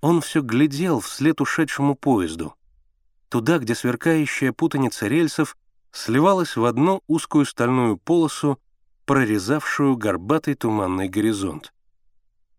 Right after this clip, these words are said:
И перед глазами его стояли эшелон, красноармейцы, полевой в серой солдатской шинели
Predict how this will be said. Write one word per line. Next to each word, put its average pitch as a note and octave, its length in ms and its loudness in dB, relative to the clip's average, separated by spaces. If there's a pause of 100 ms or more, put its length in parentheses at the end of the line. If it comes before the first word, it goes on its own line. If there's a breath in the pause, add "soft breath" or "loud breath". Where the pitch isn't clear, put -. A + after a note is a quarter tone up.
(140)
И C3 100 -2
перед A#2 260 0
глазами G#2+ 540 0
его B2+ 180 0
стояли A#2+ 560 -2
эшелон, B2+ 640 -2
красноармейцы, G2+ 960 -4 (600)
полевой C#3+ 480 2
в - 80 -14
серой C#3 320 2
солдатской B2 560 -2
шинели A2+ 540 -2